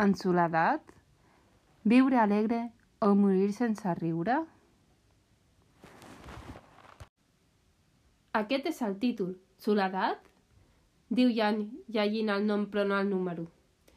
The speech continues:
"És el poema de la meva mare. És la seva estrella i no és aquí", diu Sigurd amb pena. Es fica nerviós i comença a dir que per què no està aquí, que no sap què ha passat,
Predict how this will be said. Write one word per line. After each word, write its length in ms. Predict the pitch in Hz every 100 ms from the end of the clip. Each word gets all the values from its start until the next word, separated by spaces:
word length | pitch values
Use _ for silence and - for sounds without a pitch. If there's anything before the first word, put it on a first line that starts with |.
| _ _ _ _
"És 160 | 240 311
el 160 | 302
poema 400 | - 240 233 285
de 80 | 262
la 160 | 220 208
meva 240 | 214 254
mare. 380 | 233 208 214 180 - _ _ -
És 200 | 247 311
la 100 | 302
seva 300 | 285 277 277
estrella 380 | - 254 262 285
i 80 |
no 100 | 240
és 140 | 254 277
aquí", 380 | 220 226 214 196 _ _ _ _ -
diu 180 | 233 240
Sigurd 380 | 226 233 214 208
amb 160 | 196
pena. 320 | 202 190 180 180 _ _ _ _ _ _ 214
Es 100 | 240
fica 240 | 277 294 359
nerviós 480 | 294 208 214 311 - _
i 140 | 254 -
comença 380 | 226 247 269 294
a 40 |
dir 120 | 294 302
que 100 | 262
per 160 | 220 220
què 140 | 262
no 100 | 311
està 160 | - 269
aquí, 380 | - 269 247 - - - -
que 100 | 240
no 120 | 302
sap 220 | 311 311 -
què 80 |
ha 60 | 294
passat, 440 | 302 269 247 233